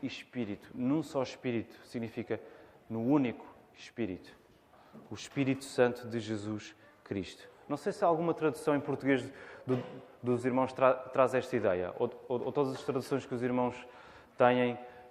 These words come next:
dizem "num só Espírito", como a minha. Não há nenhuma que diga "no único Espírito Santo". Há traduções no inglês que conseguem, eh, transferir esta ideia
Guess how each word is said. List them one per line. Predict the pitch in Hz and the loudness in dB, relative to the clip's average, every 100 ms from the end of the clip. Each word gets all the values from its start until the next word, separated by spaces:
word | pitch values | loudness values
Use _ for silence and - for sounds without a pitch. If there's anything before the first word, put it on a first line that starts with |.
| 104 101 | -10 0
dizem | 131 117 123 | 2 2 2
"num | 123 127 | 2 2
só | 117 - 117 | 0 2 2
Espírito", | 113 - 107 90 - - - | 0 -2 -4 -4 -10 -20 -10
como | - 113 | -4 -2
a | |
minha. | 107 92 87 - - - _ - - | -2 -4 -6 -10 -20 -20 _ -20 -2
Não | 117 | 2
há | 139 | 4
nenhuma | 147 160 160 | 4 4 2
que | 156 | 0
diga | 135 143 147 143 - - - - | 0 2 4 2 -6 -16 -18 -6
"no | 123 | 0
único | 135 143 135 | 4 4 4
Espírito | - - 127 113 - | -2 -2 0 0 -4
Santo". | - 117 95 82 - - - _ _ - - - - - - - - - | -2 2 2 0 -14 -20 -20 _ _ -20 -20 -20 -20 -20 -20 -20 -20 -8
Há | 104 | -6
traduções | - 131 - 139 120 | -4 -4 -2 -4 -2
no | 135 | -2
inglês | 127 120 131 | 0 0 0
que | - | -2
conseguem, | - 127 120 127 120 117 - - - - | -6 -6 0 0 0 -4 -12 -18 -20 -2
eh, | 110 104 107 104 - - - - - | 4 6 4 2 -4 -16 -16 -14 -10
transferir | - 120 - 123 123 - | -6 -6 -2 -2 0 -2
esta | 120 127 | -2 0
ideia | 117 117 117 | 2 4 2